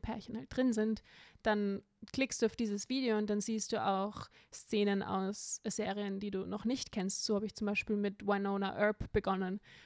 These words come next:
weil ich immer gesehen habe, das Pärchen. Ähm, und dann habe ich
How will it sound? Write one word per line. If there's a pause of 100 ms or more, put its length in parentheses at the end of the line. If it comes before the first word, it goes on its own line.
weil
ich
immer
gesehen
habe,
das
Pärchen. (440)
Ähm, (760)
und
dann
habe
ich